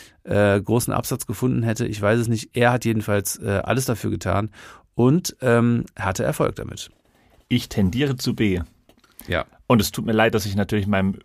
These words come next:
Speaker 2: überschwänglichen Lokalpatriotismus dir diese, diese, äh, schöne Umschreibung des, der Thüringer Situation, äh, weggenommen habe.
Speaker 1: Ja. Das muss dir auch leid tun.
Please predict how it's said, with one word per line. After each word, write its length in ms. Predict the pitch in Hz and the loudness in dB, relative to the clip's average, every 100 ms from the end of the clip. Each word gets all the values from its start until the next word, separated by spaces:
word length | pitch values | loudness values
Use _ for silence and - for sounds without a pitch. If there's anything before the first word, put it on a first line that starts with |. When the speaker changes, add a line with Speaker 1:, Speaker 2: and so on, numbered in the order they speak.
| _ - | _ -6
Speaker 2:
überschwänglichen 680 | 151 120 - 110 104 98 104 | 0 2 2 2 2 2 0
Lokalpatriotismus 1120 | 98 - 110 101 107 - 92 90 120 113 101 | -2 2 2 2 -2 -2 -2 -2 -6 -4 -4
dir 120 | 101 92 | -4 -2
diese, 440 | 90 87 90 90 - | -2 0 -2 -2 -6
diese, 360 | 92 87 87 | -4 -4 -4
äh, 220 | 87 85 87 | -4 -4 -2
schöne 260 | 120 104 | 0 0
Umschreibung 540 | 85 - 101 98 90 87 | 0 -2 0 0 0 -2
des, 160 | 85 | -6
der 140 | - 90 | -8 -6
Thüringer 360 | 123 107 98 | -2 0 0
Situation, 680 | 92 85 92 - 107 98 78 _ _ - - - - - | 0 -2 -4 0 2 2 0 _ _ -20 -20 -20 -20 -8
äh, 120 | 98 | 0
weggenommen 500 | 113 120 104 98 90 | 0 2 2 2 2
habe. 200 | 92 90 - 123 | 0 2 0 2
Speaker 1:
Ja. 160 | 117 - - - - - - 131 - | 0 0 -12 -20 -20 -20 -6 -6 2
Das 240 | 135 - | 2 4
muss 140 | 226 - | 0 2
dir 160 | 143 | 2
auch 80 | 98 | 4
leid 220 | 87 87 | 2 0
tun. 200 | 98 95 | -4 -8